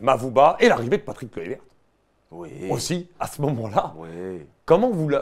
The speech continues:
Speaker 1: comment vous la sentez, vous, là ? Parce que là,
Speaker 2: Mais
Speaker 1: on
Speaker 2: Pat, Pat, je crois qu'il arrive, euh... Claude Puel est encore là.
Speaker 1: Oui, oui, non, non.
Speaker 2: Ouais.
Speaker 1: Pat arrive avant, bien sûr. Non, non, je parle,
Speaker 2: Ouais.
Speaker 1: la Ru-, la Rudy Garcia, on va en parler après. Mais
Speaker 2: Ouais.
Speaker 1: là, c'est vraiment l'arrivée de Patrick Kluivert.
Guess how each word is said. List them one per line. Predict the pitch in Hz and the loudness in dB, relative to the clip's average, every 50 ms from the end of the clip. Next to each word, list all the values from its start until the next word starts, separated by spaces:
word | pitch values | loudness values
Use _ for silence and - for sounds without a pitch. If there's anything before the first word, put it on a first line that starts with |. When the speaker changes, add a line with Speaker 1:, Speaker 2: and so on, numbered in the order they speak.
| - 107 | 0 0
Speaker 1:
comment | - 175 190 247 262 | 0 0 0 0 -2
vous | 208 156 | -2 -2
la | 127 117 | -4 -4
sentez, | - - 143 131 - 151 143 | -2 -4 -4 -2 -2 -2 -4
vous, | 113 98 107 | -2 -2 -2
là ? | 107 98 98 | 0 0 -2
Parce | 98 95 - | -4 -6 -6
que | - 113 | 0 4
là, | 120 156 175 - - | 6 8 6 6 4
Speaker 2:
Mais | 107 113 | 0 0
Speaker 1:
on | 127 | 4
Speaker 2:
Pat, | 117 185 190 185 - - - - | 6 6 6 6 2 -14 -4 0
Pat, | 185 185 190 - | 0 0 0 -2
je | - | -12
crois | - 123 113 | -12 -12 -12
qu'il | - - 110 | -8 -6 -4
arrive, | 110 120 151 151 123 | -4 -4 -4 -6 -6
euh... | 110 107 101 101 98 98 95 98 98 101 98 95 95 95 98 95 92 - | -6 -6 -6 -6 -6 -8 -8 -8 -8 -10 -10 -10 -10 -10 -12 -12 -12 -12
Claude | - 113 | -12 -14
Puel | - - - 170 | -10 -8 -8 -8
est | 165 120 - | -8 -8 -10
encore | 117 104 - 98 90 | -10 -10 -10 -12 -12
là. | 85 82 - | -8 0 4
Speaker 1:
Oui, | 196 226 | 4 6
oui, | 226 226 185 | 6 6 6
non, | 175 185 | 4 4
non. | 156 107 - - | 2 0 -2 -4
Speaker 2:
Ouais. | 101 107 107 | -4 -6 -2
Speaker 1:
Pat | 98 - 180 - - | 2 4 4 6 6
arrive | 165 160 165 151 | 4 4 4 4
avant, | 143 127 113 92 | 4 4 2 0
bien | 95 120 131 | 0 -2 -2
sûr. | - 120 101 | -2 -2 -2
Non, | 104 113 | -2 -2
non, | 107 95 | -4 -6
je | - | -6
parle, | 101 95 95 117 | -6 -6 -4 0
Speaker 2:
Ouais. | 117 | 2
Speaker 1:
la | 117 113 | 2 2
Ru-, | 113 131 143 | 2 2 2
la | 135 | 2
Rudy | 127 131 139 123 | 2 2 2 0
Garcia, | 131 139 - - 190 | 0 0 2 2 2
on | 165 | 2
va | 143 | 2
en | 131 | 2
parler | 110 135 131 131 | 2 4 4 4
après. | 127 - - 113 | 2 2 0 -2
Mais | 107 95 - - - | -4 -6 -8 -10 -10
Speaker 2:
Ouais. | 104 101 101 | -8 -6 2
Speaker 1:
là, | 107 147 170 | 4 4 4
c'est | 165 - 147 | 6 4 0
vraiment | - 135 156 180 190 180 185 - - _ _ _ - - - _ | 2 2 2 4 2 2 0 -6 -20 _ _ _ -20 -20 -16 _
l'arrivée | - 139 147 147 147 160 190 | 0 2 2 2 2 2 0
de | 160 | 0
Patrick | 127 - 143 - - 127 | 2 0 -2 -2 -4 -6
Kluivert. | - 147 139 139 143 180 180 | -2 0 0 2 2 0 -2